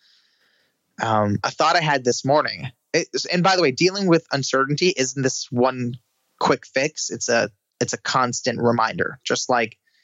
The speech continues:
you know, showering every day and washing your hair is a constant thing you have to do. So is dealing with these natural human fears of, you know, uncertainty and discomfort. It's something you have to deal with every day. Um,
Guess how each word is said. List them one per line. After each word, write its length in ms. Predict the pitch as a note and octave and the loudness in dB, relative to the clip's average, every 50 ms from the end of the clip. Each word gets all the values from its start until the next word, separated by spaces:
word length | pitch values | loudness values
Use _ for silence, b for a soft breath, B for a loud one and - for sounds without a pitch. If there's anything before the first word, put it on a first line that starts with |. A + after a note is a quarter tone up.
| _ _ - | _ _ 0
you 60 | C3+ | 0
know, 300 | C3+ A2+ A2+ A2+ - - - | 2 2 2 0 0 -4 -8
showering 640 | - - - - C3 B2 B2 A#2+ A#2+ A#2+ A#2+ A#2+ A#2+ | -8 -6 -2 0 2 2 2 4 2 2 2 0 0
every 180 | A#2 A#2 A#2 | 0 0 2
day 160 | A#2 A#2+ A#2 | 2 2 2
and 100 | A#2 A2+ | 2 2
washing 280 | A#2 A2+ A#2 - - A#2+ | 0 0 0 0 0 0
your 100 | A#2 A2+ | 2 4
hair 260 | A#2+ A#2+ A#2 A#2 A#2 | 4 4 4 2 0
is 100 | A#2 - | 0 -2
a 60 | A2 | -4
constant 520 | G#2+ - A#2 A#2+ A#2+ A#2 - - A#2+ A2 G#2+ | -4 0 0 0 0 0 -4 -8 -8 -6 -4
thing 160 | A#2+ B2 A#2+ | -2 0 2
you 100 | A#2+ A#2+ | 2 2
have 120 | A#2+ - | 2 0
to 100 | - B2 | -2 -2
do. 420 | A#2 C3 C3 C3+ D3+ E3+ F3+ - - _ _ _ _ _ _ _ _ _ _ _ - | 0 2 4 4 4 4 2 0 -2 _ _ _ _ _ _ _ _ _ _ _ -10
So 300 | - - - A#2+ A#2+ A#2+ | -6 -2 2 4 4 4
is 160 | B2 A#2+ - | 4 4 2
dealing 460 | - - B2 A#2+ A#2 A#2+ A#2 A#2 A#2+ A2+ | -2 0 0 2 2 2 0 -2 0 2
with 240 | A2+ A2+ A2+ A2 _ _ _ B B B B B B B B | 2 2 2 0 _ _ _ B B B B B B B B
these 240 | - A#2+ B2 - A#2+ | 2 2 2 2 2
natural 540 | A#2 A2 A2 A2+ A#2+ A#2+ - - C3 A#2 A2+ | 0 0 0 -2 -4 -6 -4 -2 -2 -2 0
human 320 | A2 A#2 A2+ A#2 A#2 A2+ | 2 2 2 2 2 0
fears 460 | A2+ - A#2 A2 E2+ B1 - - - - | -2 -2 -2 0 0 0 -2 -4 -6 -10
of, 80 | A2+ _ _ _ _ _ _ b b b b b b b b b | -12 _ _ _ _ _ _ b b b b b b b b b
you 80 | - C3+ | -2 0
know, 120 | A#2 G2+ | 2 2
uncertainty 1000 | A2 A#2 - - - B2 A#2+ A2+ G#2+ A2 G#2 - G#2+ F#2 F2+ E2 E2+ E2 A#1+ B1+ | 0 0 -2 -2 0 0 0 0 -2 -4 -4 -4 -2 -2 0 0 0 0 0 -2
and 300 | F#2 E2 C2 C2 - - _ _ _ _ _ _ _ _ _ _ _ _ _ _ - - - - - | -2 -2 -4 -4 -6 -8 _ _ _ _ _ _ _ _ _ _ _ _ _ _ -18 -12 -10 -6 -6
discomfort. 600 | A#2+ - - - B2 C3 B2 - - G#2+ - - | -4 -4 -2 -2 -2 -2 -2 0 0 0 0 0
It's 120 | - - - | -2 -4 -2
something 180 | B2+ B2+ B2+ | -2 0 2
you 80 | B2 A#2+ | 2 2
have 100 | A#2+ A2+ | 2 0
to 80 | - C#3 | -2 -2
deal 200 | A2+ B2 A#2 A#2 | 0 2 2 2
with 120 | A#2 A2+ | 2 2
every 280 | - G2 - - A2+ A2 | 0 -4 -2 -2 -2 -2
day. 380 | A2 E3 F3 E3 C3+ B2+ B2+ B B B B B B B B B B B B B B _ _ _ _ _ - | -2 -2 -2 0 0 0 -2 B B B B B B B B B B B B B B _ _ _ _ _ -4
Um, 500 | G#2+ G#2+ G2+ G#2 G#2 G#2 A2+ B2 C3+ D#3+ | 0 0 0 0 -2 -4 -8 -6 -8 -8